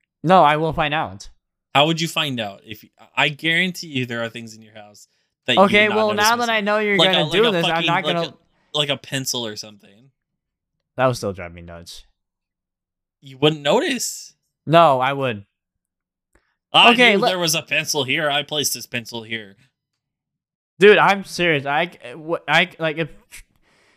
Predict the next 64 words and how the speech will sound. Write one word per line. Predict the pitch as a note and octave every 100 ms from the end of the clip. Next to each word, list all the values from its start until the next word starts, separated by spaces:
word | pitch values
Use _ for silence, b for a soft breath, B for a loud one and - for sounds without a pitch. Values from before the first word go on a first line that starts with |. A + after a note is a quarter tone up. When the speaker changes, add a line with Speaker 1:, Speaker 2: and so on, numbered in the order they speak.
| _
Speaker 1:
what | F3 F#3
was | E3+
it? | A#2+
Tracy | - G3+ G#3 A#3+
borrowed | F3 D3+ D3+ F3+ F#3
one | E3+
of | D#3+
my, | D#3
my | D3+ D3
microphone, | C3 C#3 C#3+ C#3+ B2+ A#2 G#2
put | - F3
it | F3
back, | D3+ D3 E3 D#3
and | C#3+ C3+
retied | F3 F#3 D#3+
it | D3+
up | D#3 C#3
exactly | G2+ C3 C#3+ D#3+
how | D3 C#3 C3
it | A2
was, | A2+ C#3 C3+
and | B2
I | B2
saw | D3+ D3
it | C#3
was | B2
off | A#2 A2
an | G2+
inch, | F#2 F#2 -
or | A2 G#2+ -
I | B2
think | G#3+
it | A3+
was, | F3+
like, | D3
off | C#3 -
a |
couple | D3+ B2+
millimeters, | A2 A2+ G#2 F#2 G#2
and |
I | A#2+
was | C3+
like, | A#2+
"Did | G2+
you | B2+
use | D3 D3
my | B2
microphone?" | G2+ A2 C#3 D#3 D#3+
And | D#3 _ b b b b b b b b -
Speaker 2:
You're | -
Speaker 1:
she | G3
was |
like, | F#3+ -
"How | C3+
did," | G3+
Speaker 2:
insane. | G3+ B2+ _ _ _ B2+
Speaker 1:
I | C3
know. | C#3 A2+
Speaker 2:
You're | C#3+
Speaker 1:
She's | E3
like, | C3+
"How | -
did |
I | G#3